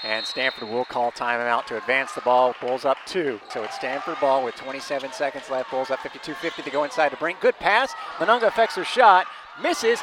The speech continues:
Gets her own rebound. Misses that one. It's held ball, and it's Stanford ball. So Brink misses twice. Dulcie got in there for the first deflection, and Brink had a pretty easy look for the putback to tie it. So clearly they don't wanna go for the three here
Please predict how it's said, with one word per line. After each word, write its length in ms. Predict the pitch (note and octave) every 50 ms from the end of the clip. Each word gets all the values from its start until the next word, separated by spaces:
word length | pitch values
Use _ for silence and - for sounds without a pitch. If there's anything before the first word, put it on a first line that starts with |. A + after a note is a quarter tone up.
| - - -
Gets 180 | C4+ D4 - C#4+
her 100 | D4+ D#4
own 200 | D#4+ D#4 C#4 D4+
rebound. 460 | G4+ A4 G4+ - C#4+ C#4 D4 D#4+ D#4+ - - - - -
Misses 260 | E4+ - E4 D4+ C4
that 200 | F#4 G4+ G#4 F#4
one. 160 | F4 D#4+ D#4+
It's 140 | E4 D#4 -
held 240 | - E4 E4 D#4+ D#4+
ball, 180 | C#4+ D4+ D#4 D4+
and 80 | C4+
it's 140 | A#3+ - -
Stanford 460 | - B3+ C4 C#4 C4+ B3 - A#3 A#3 -
ball. 320 | - A3+ B3+ C4 A#3+ A3 A3
So 240 | A3 - A#3 A3+ G#3+ -
Brink 420 | F3 G3 A#3+ C#4+ D4+ - - A3
misses 400 | A3+ A#3+ A#3 - - G#3+ G3+ - -
twice. 840 | - - - A#3+ C#4 C#4+ C4 A#3+ A3+ A3+ A3+ A3+ A#3 - - - - - - - - - - - - - - -
Dulcie 540 | D#3+ G3 A#3+ C#4+ C#4+ - G3+ A3+ A#3 A3+ G#3+
got 200 | - G#3+ G#3+ G#3+
in 200 | G#3+ A3+ A3+ A3
there 220 | A3 A3+ A3+ A3 G#3
for 160 | - G#3 G3+
the 80 | G3
first 460 | F#3 - G#3+ A3+ A3+ A3 G#3+ - - - - - - - - - - - - - - _ - _ _ _ _ _ _ _ _ _ - - - - - - D#3
deflection, 760 | D#3 D#3 - - F#3 G#3+ A#3+ C4 B3+ - - G3 F#3+ F#3 F3+
and 160 | F3+ F3+ E3 D#3
Brink 260 | D3 F#3+ A#3 A3+ -
had 160 | F#3+ G3 F#3
a 60 | F3
pretty 340 | - - - G3+ A3 B3 A3 G3 G3+
easy 300 | G#3+ A3 - - F3+ F3
look 220 | F3+ A3 A3+ -
for 120 | - F#3
the 80 | F3+ F3
putback 460 | - - A3 G#3 - F#3+ F#3 F3 -
to 100 | - E3
tie 280 | - - F3+ G3 G3 E3+
it. 100 | D3+ -
So 240 | - D#3+ D3 D3 C#3+
clearly 480 | - - - F#3+ G#3 A3 G3+ F3+ F3
they 100 | E3 E3+
don't 160 | E3+ E3+ E3+
wanna 160 | F3 E3+ E3+ E3+
go 160 | E3+ F3+ F3
for 140 | - E3 D#3
the 100 | C#3+ C3+
three 340 | - - D3+ F#3+ G#3 G3+
here 320 | D#3 C3+ B2+ A#2 A2+ A2